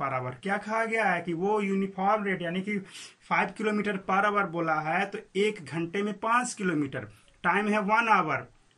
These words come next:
Distance कितना है? फ़ाइव kilometer। तो दो आवर ट्वेंटी, टू आवर ट्वेंटी फ़ोर minutes में कितने जाएंगे? बिल्कुल ऐसा ही सवाल है, बना लोगे। यहाँ पे क्या करना होगा, यहाँ पे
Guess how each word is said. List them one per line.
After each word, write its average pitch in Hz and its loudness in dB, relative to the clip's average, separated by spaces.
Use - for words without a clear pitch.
Distance 190 -2
कितना 202 -2
है? 220 -6
फ़ाइव 233 2
kilometer। 208 -2
तो 185 -2
दो 214 4
आवर 208 2
ट्वेंटी, 190 0
टू 220 -2
आवर 202 4
ट्वेंटी 208 0
फ़ोर 202 0
minutes 202 -2
में 208 -4
कितने 196 -4
जाएंगे? 196 2
बिल्कुल 208 0
ऐसा 170 0
ही 185 2
सवाल 170 -2
है, 165 -4
बना 156 -2
लोगे। 190 -2
यहाँ 165 -2
पे 160 -4
क्या 165 -4
करना 180 -2
होगा, 196 2
यहाँ 165 -2
पे 202 0